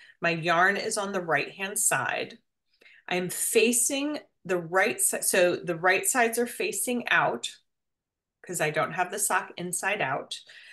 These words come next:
but I'm looking at the knit side of the bottom of my foot. And if I move that down, I'm looking at the purl side of the top of my foot,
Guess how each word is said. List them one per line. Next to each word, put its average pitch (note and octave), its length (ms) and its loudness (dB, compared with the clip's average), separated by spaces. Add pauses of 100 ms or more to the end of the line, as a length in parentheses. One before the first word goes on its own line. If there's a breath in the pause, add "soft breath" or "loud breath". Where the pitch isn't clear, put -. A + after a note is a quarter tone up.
(140)
but F#3 100 4
I'm F#3+ 260 4
looking A#3 580 2
at F3+ 180 2 (100)
the F3+ 80 -2
knit G3 460 0
side D3 680 4 (200)
of D#3 320 2
the D#3 80 -4
bottom D#3+ 420 4
of E3 160 -4
my G#3 160 -2
foot. - 540 -2 (680)
And F3 140 0
if G3 160 -2
I F3+ 120 2
move C4 460 2
that G#3 300 2
down, A3+ 460 4
I'm F#3+ 180 -4
looking G#3 400 -6
at F3 200 0
the - 200 0
purl E4+ 400 4
side D3 840 0 (800)
of E3 220 2
the G3+ 80 -2
top E4+ 320 4
of - 160 -6
my D#3 180 0
foot, - 520 -6